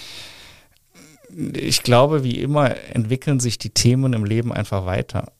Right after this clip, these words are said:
Und, äh, das, was, äh, früher oder vielleicht auch so ein bisschen abgedroschen manchmal klingt, aber das, dieser, dieser Weg zu authentischen, langfristigen Partnerschaften, ich glaube,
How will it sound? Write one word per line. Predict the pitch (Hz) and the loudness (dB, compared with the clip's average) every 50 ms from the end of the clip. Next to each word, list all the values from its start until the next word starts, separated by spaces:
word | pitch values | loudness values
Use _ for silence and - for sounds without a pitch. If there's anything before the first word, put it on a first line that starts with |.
| _ _ | _ _
Und, | - 104 104 104 104 107 - - - - | 0 2 4 4 2 0 -2 -6 -6 -4
äh, | - 52 53 53 52 52 50 - - - - _ _ _ | -2 0 2 2 2 2 2 0 -4 -8 -12 _ _ _
das, | - - - - - - | -14 -12 -6 -4 -4 -2
was, | 117 107 - - | 0 -2 -2 -4
äh, | - - - 90 90 101 127 143 - 127 107 | -6 -12 -16 -16 -16 -18 -20 -20 -20 -20 -20
früher | - - - - - 127 127 127 120 | -20 -20 -12 -6 -2 2 2 2 2
oder | 117 110 | 0 -4
vielleicht | - 110 110 - 110 | -6 -6 -6 -2 0
auch | 110 | 0
so | - 120 | 0 0
ein | |
bisschen | 113 110 - - | -2 -4 -4 -6
abgedroschen | - 110 - - 127 120 113 117 - - 113 | -8 -10 -8 -6 -6 -2 0 -2 -2 -2 -6
manchmal | 104 107 104 101 101 101 | -6 -6 -6 -6 -8 -8
klingt, | - - 104 107 110 110 110 | -8 -6 -6 -4 -4 -4 -6
aber | 110 101 104 104 | -8 -10 -8 -8
das, | 107 101 - - - - | -8 -8 -8 -10 -12 -12
dieser, | - 117 113 110 110 110 107 | -10 -8 -6 -4 -4 -4 -6
dieser | 104 - 135 120 101 101 | -8 -10 -8 -8 -6 -6
Weg | 120 120 - - | -6 -8 -4 -4
zu | - 120 - | -4 -2 -2
authentischen, | - 113 - - 123 131 131 135 117 - - - 107 104 | -4 -8 -2 0 0 0 0 -2 -6 -6 -6 -8 -8 -8
langfristigen | 104 107 107 113 127 127 - - - 127 117 - - - - 113 104 98 | -4 -4 -2 -2 -4 -6 -8 -6 -4 -2 -2 -2 -4 -4 -4 -4 -4 0
Partnerschaften, | - 107 107 117 - 127 113 - - 101 98 101 - - - - - - - - | 4 4 4 4 2 0 -2 0 0 -2 -2 -2 -4 -8 -8 -6 -6 -6 -6 -6
ich | - - | -10 -10
glaube, | - - 117 120 117 117 | -2 0 0 0 0 -4